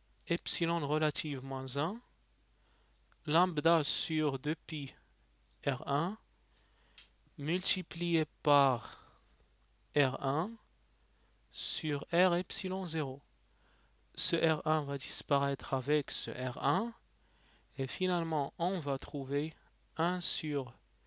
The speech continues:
epsilon relative moins un, lambda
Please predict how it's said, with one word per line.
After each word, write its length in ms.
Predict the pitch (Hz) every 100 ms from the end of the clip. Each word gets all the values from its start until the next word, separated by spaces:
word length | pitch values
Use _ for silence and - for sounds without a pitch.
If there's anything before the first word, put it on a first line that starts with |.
| _ _ _ _ _ _ -
epsilon 520 | 156 - - 156 156
relative 540 | 139 143 139 - 143 131
moins 400 | 135 131 131 147
un, 180 | 170 220 _ _ _ _ _ _ _ _ _ _ _ _ -
lambda 600 | 147 180 165 139 147 131